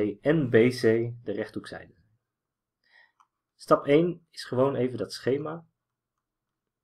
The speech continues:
even netjes opschrijven.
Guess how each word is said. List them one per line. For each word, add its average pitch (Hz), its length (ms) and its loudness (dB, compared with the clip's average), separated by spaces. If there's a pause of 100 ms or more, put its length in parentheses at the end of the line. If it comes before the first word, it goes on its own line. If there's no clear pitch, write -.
(920)
even 127 280 -8
netjes 104 280 -10
opschrijven. 120 640 -8